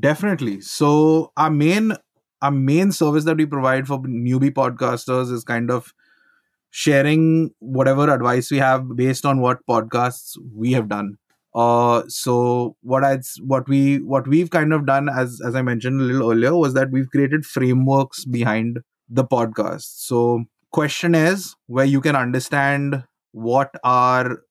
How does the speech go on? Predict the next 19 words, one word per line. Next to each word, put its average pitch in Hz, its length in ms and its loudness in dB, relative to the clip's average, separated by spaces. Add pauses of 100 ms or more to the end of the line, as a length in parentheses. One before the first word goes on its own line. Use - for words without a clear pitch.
(200)
the 131 220 -4
kind 131 260 0
of 131 100 0
things 131 240 0
you 131 80 2
want 117 160 2
to 117 80 -2
do 117 120 2
with 113 120 2
your 120 100 2
podcast. 107 500 -2
So - 160 -2
if 113 120 0
you're 135 120 2
very 123 200 2
nascent, 123 520 0
you're 113 100 2
like, 113 200 0 (880)
"I 131 480 2